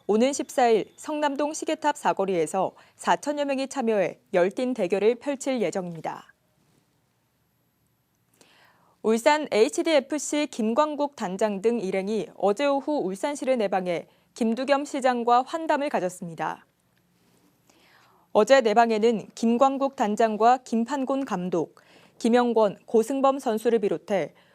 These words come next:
울산 에이치디 씨이오 클럽 송용근 회장, 정태석 울산 축구협회 회장 등이 함께 이천이십오 피파 클럽 월드컵 출전에 따른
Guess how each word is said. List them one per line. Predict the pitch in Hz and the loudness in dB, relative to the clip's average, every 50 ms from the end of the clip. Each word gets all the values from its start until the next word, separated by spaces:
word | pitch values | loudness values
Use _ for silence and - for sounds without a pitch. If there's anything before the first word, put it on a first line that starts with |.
| _ - | _ -2
울산 | 190 214 214 - 277 285 277 - | 0 2 4 4 4 4 4 2
에이치디 | 196 208 226 - 277 226 269 277 | 2 2 2 0 -2 -2 -2 -2
씨이오 | 277 - - 311 311 302 294 285 | -2 -2 -2 -2 0 0 0 -2
클럽 | 285 - 269 226 233 262 262 - | -2 -2 0 2 2 2 2 -2
송용근 | - - 320 320 320 311 302 285 294 285 269 | -6 -8 -8 -6 -6 -4 -4 -4 -4 -4 -4
회장, | 269 220 - 202 180 160 - - _ _ _ _ _ | -6 -4 0 0 -2 -2 -4 -10 _ _ _ _ _
정태석 | - - 202 196 214 - 285 277 262 269 277 - - | -4 -2 -2 -2 0 -2 -2 0 2 2 0 0 -2
울산 | 208 208 220 - 277 277 269 | -4 -2 0 0 -2 -2 -2
축구협회 | - 311 - 311 277 269 254 - 277 262 269 - | -8 -8 -6 -4 -2 -2 -2 0 0 -2 0 0
회장 | 277 254 269 254 254 240 | 0 0 0 0 -2 -2
등이 | 247 220 233 | -2 -2 -2
함께 | 233 233 202 196 - - 180 170 170 156 - - _ _ _ _ _ _ _ - | -2 -4 -6 -6 -4 -2 -2 0 -2 -2 -6 -10 _ _ _ _ _ _ _ -6
이천이십오 | 190 208 202 - 294 269 269 254 262 226 226 247 214 170 - | -6 -4 -2 0 0 0 0 0 2 4 4 4 4 4 2
피파 | - - 330 - - 320 | -2 -6 -6 -2 -2 -2
클럽 | 311 - 302 262 262 262 262 | -2 0 0 2 2 2 2
월드컵 | 180 170 175 185 233 226 - 262 254 | 0 0 0 0 -2 -2 -2 -2 -4
출전에 | - - 285 - 277 247 247 240 | -4 -6 -6 -2 0 0 0 0
따른 | 233 - 170 160 196 202 185 - | -2 -2 -2 -2 -2 -2 -4 -6